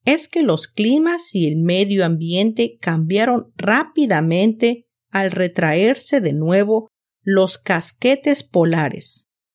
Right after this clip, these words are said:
y los grandes mamíferos en particular fueron muy vulnerables a estas perturbaciones.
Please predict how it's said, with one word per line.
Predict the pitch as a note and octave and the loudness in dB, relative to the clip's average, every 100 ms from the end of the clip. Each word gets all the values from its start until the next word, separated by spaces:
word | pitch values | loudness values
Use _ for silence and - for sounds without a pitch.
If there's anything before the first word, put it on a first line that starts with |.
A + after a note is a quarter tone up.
| _ | _
y | - A3 | 0 2
los | G#3 G#3 | 0 0
grandes | G#3+ B3+ F4+ F#4 F4 | 0 0 2 2 2
mamíferos | A#3 D#3+ E3 F3+ F#3+ F#3 B2+ - | 2 2 0 0 0 0 0 -2
en | C#3 | -4
particular | C#3 C#3 - D#3+ A3+ A3+ A#3 - _ _ _ | -4 -6 -6 -4 0 0 -2 -6 _ _ _
fueron | _ - C4 B3+ A3+ | _ 2 2 4 2
muy | G#3 A3 D#4 G4 G4 | 4 4 6 4 4
vulnerables | A#3+ F#3+ E3 D3 D#3+ F#3+ G3+ G#3+ - | 2 2 0 0 0 2 0 -2 -6
a | E3+ F#3 | -4 0
estas | A#3 C4+ - G4 | 0 -2 -2 -2
perturbaciones. | - G#3+ F3+ - E3 D#3+ C#3+ - - G3 E3+ - - - | 0 0 0 -2 -2 -2 -4 -4 -2 0 0 -4 -10 -14